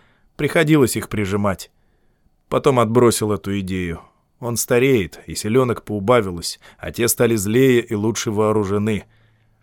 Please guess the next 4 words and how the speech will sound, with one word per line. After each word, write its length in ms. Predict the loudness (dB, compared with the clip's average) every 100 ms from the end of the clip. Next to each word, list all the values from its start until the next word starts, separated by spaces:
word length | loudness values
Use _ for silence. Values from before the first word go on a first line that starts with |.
| _ _ _ _ _ _
Значит, 480 | -8 0 2 2 0
пятьдесят 600 | -2 -2 -2 0 0 0
на 80 | -4
пятьдесят. 760 | -4 -6 -6 -6 -8 -10 -12